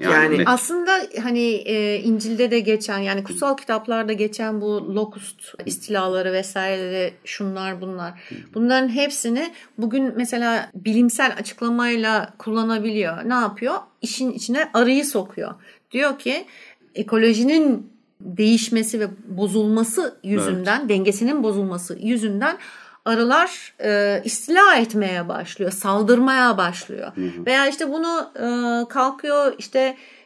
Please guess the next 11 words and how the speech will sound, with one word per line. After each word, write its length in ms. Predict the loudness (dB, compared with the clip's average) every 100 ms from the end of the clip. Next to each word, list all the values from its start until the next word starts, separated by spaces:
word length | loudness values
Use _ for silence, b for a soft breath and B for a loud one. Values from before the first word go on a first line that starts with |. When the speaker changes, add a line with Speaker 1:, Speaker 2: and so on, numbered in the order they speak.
| -8 -2
Speaker 3:
diyor 260 | -2 -2
ki 320 | -2 -2 0 -4 -12 _
kanalizasyona 800 | 0 2 2 2 0 0 -2 -2
bir 100 | -2
tane 320 | 0 0 0 -2
ufak 600 | 0 0 -2 -10 -20 _ _ -2
timsah 460 | 0 4 2 2 -4
düşmüştü 460 | -6 -6 -4 -2 -2 -4 B -2
ama 180 | 0 2
o 60 |
kadar 460 | 4 4 4 2